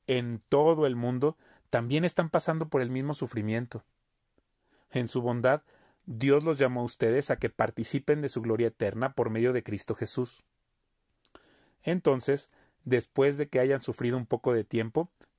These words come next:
Él los restaurará, los sostendrá, los fortalecerá y los afirmará sobre un fundamento sólido.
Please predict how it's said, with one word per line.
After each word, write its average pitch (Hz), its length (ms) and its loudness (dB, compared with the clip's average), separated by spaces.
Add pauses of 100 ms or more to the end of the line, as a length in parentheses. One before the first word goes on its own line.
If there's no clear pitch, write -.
(140)
Él 127 180 2
los 135 120 2
restaurará, 101 680 -2 (380)
los 120 260 0
sostendrá, 139 680 0 (380)
los 110 200 -4
fortalecerá 117 800 0 (360)
y 127 120 0
los 127 180 2
afirmará 120 480 2
sobre 143 260 -2
un 135 80 -2
fundamento 120 560 -2
sólido. 98 440 -4